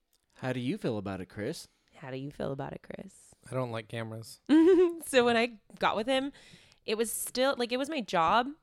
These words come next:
Speaker 2: at that point, but it wasn't, I don't know, like, I, I was, like, in college, like, I didn't think that I was gonna keep doing it forever. So it was, like, half job, half hobby. Like, it was a hobby that I was making money from at that point,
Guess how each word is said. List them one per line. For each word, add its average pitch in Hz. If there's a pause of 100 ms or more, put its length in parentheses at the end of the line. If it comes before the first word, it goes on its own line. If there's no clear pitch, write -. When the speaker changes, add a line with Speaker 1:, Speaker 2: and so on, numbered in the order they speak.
(340)
Speaker 2:
at 277
that 320
point, 330 (160)
but 214
it 196
wasn't, 226 (840)
I 262
don't 285
know, 208
like, 233
I, 240
I 226
was, 226
like, 220
in 202
college, 185
like, 180
I 196
didn't 208
think 185
that 175
I 160
was 160
gonna 156
keep -
doing 117
it -
forever. 90
So -
it -
was, 180
like, 180
half -
job, 165
half 165
hobby. 170
Like, 202 (300)
it -
was 233
a 240
hobby 208
that 185
I 170
was 170
making 170
money 160
from 196
at 214
that 226
point, 247